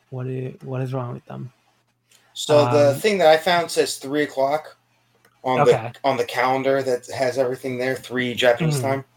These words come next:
Speaker 1: Yeah. So three P M Japanese time. But so then I think the pre-show, okay, so they're gonna open doors at one thirty Japanese time. So I, the,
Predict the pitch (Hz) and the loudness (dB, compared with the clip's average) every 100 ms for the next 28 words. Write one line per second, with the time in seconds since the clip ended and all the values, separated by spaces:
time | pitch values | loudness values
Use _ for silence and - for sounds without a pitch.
0 | _ _ _ _ _ _ _ 151 123 113 | _ _ _ _ _ _ _ -2 -2 -4
1 | - _ _ _ _ _ - 127 - 151 | -12 _ _ _ _ _ -8 -8 -4 -4
2 | 156 - 156 139 135 135 143 135 127 160 | -4 -2 -2 0 0 -2 -2 -4 -4 -2
3 | 165 - _ - - - 180 170 214 214 | -4 -4 _ -20 -14 0 4 8 6 4
4 | 170 - - 220 262 - - 208 190 - | 0 0 2 2 2 -8 -6 -2 -2 -2
5 | 160 151 147 147 160 - _ _ 180 165 | -4 -2 0 -2 -4 -10 _ _ 2 4
6 | 127 165 202 202 202 233 220 196 185 190 | 2 4 4 6 4 4 0 0 2 2
7 | 208 220 - _ _ _ _ - 160 151 | 0 -2 -10 _ _ _ _ 0 4 4
8 | 151 - 147 160 170 165 - 180 165 127 | 2 -2 0 2 2 -2 0 4 6 4
9 | 113 135 - - 139 127 127 123 - 127 | -2 -8 -10 -4 -4 -2 -6 -6 -4 -4
10 | 113 117 - _ - - - - 151 135 | -4 -8 -10 _ -20 -20 -16 0 2 4
11 | 131 131 - _ _ _ _ _ _ _ | 2 0 -6 _ _ _ _ _ _ _
12 | _ 175 202 190 151 170 156 | _ 2 2 2 0 2 0